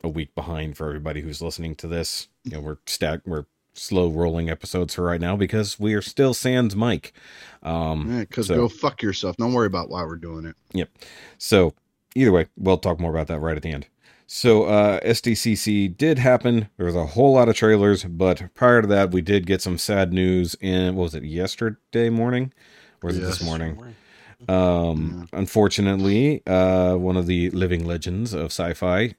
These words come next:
Speaker 1: passed away, Nichelle Nichols.
Speaker 2: Beamed up.
Speaker 1: She beamed up to join everybody else who's
Speaker 2: Yeah.
Speaker 1: passed on.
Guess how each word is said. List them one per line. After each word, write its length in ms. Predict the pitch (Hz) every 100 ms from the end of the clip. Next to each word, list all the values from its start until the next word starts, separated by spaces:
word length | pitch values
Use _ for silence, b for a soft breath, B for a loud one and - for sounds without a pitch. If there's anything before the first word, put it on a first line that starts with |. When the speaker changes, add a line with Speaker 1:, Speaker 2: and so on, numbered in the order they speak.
| _
Speaker 1:
passed 320 | - 85 -
away, 400 | 87 87 101 80 B B B B
Nichelle 320 | 87 - 95 90
Nichols. 560 | 98 120 113 110 92 110
Speaker 2:
Beamed 280 | 135 143 101
up. 160 | 76 _ _ _ _ -
Speaker 1:
She 160 | - 101
beamed 320 | 87 104 87
up 200 | 85 78 -
to 200 | 87 78
join 260 | 90 87 82
everybody 380 | 80 85 82
else 200 | 85 80
who's 180 | 85 78
Speaker 2:
Yeah. 100 | -
Speaker 1:
passed 280 | 95 87 -
on. 260 | 95 92